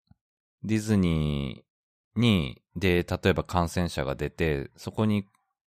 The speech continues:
同じ日に行っちゃった人たちは、二週間ぐらいステイホームしなきゃいけないんだっけ？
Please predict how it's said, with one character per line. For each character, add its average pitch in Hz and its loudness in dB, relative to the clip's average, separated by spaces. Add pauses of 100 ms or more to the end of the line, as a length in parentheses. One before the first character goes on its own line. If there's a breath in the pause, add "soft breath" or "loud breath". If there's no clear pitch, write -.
同 117 2
じ 120 0
日 117 2
に 78 0
行 76 -6
っ - -20
ち - -2
ゃ 82 2
っ - -4
た 85 0
人 82 -2
た 76 0
ち - -8
は、 69 -2 (720 soft breath)
二 104 0
週 123 -2
間 120 2
ぐ 113 2
ら 78 4
い 69 -4
ス - -14
テ 107 4
イ 101 2
ホ 98 0
ー 85 2
ム 71 -2
し - -12
な 67 -6
き - -12
ゃ 60 -8
い 58 -14
け 64 -10
な 62 -8
い 60 -10
ん - -12
だ - -14
っ - -20
け？ - -20